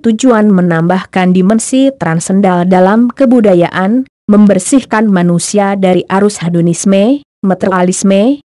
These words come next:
dan budaya yang dekaden. Dimensi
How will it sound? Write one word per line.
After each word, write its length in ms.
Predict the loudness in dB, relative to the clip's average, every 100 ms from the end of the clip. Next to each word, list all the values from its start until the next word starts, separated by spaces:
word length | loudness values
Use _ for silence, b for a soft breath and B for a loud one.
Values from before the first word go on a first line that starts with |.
| _
dan 320 | -2 0 0
budaya 480 | 0 2 2 2 2
yang 240 | 2 2 2
dekaden. 640 | 0 -2 0 0 -2 -8 -16 _ _ -2
Dimensi 560 | 0 2 0 -2 0